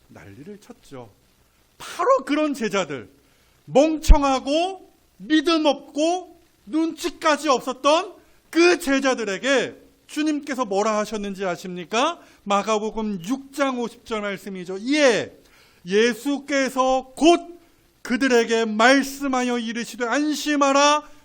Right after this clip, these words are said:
내니 두려워하지 말라." 저 말씀 가운데에서도 강조된 구절이 굵은 글씨로 제가 써드렸죠. "내니라는 부분입니다. 나야, 나."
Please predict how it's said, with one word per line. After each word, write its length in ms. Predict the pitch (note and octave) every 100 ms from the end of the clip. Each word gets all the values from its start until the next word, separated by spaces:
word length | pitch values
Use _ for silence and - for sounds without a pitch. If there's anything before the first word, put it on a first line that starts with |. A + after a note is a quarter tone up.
| _
내니 760 | D3 D#3 C#4 C#4 C4+ C4+ C4+ C4+ - _
두려워하지 1000 | A3 A#3+ A#3+ A#3 F#3+ A3 G#3+ C#4+ E4 E4+ - _
말라." 440 | G3+ A3 G3+ D#3 - - _ _ _
저 300 | - D4+ E4
말씀 640 | C#4+ G3+ G3 D4 D#4 D#4
가운데에서도 920 | C#4+ C#4+ D4 C#4 C#4 C#4 C4+ C4+ C4+
강조된 920 | - - A3 B3 C4 D4+ D4+ D4+ C#4+
구절이 680 | C#4 A3+ B3+ C4 D#4 C4 A2+ - - _
굵은 340 | G#3 G#3 A#3 G3+
글씨로 360 | F#3 - F3+
제가 180 | E3+ E3
써드렸죠. 800 | G#3 G#3 F#3+ E3+ - G#3+ E3+ - _ _ _
"내니라는 1900 | C#3+ F#3 F#3+ G#3+ C4+ D4 D#4 D4+ - - _ _ _ _ A#3 G#3 G3+ F#3+ D3+
부분입니다. 920 | G3 F3+ F3 D3+ - - G3+ D3+ A#2+ G#2+ _ _ _
나야, 460 | D#3+ C3+ D#3 G#3 G3+
나." 440 | G3 G#3 F#3+ C#3+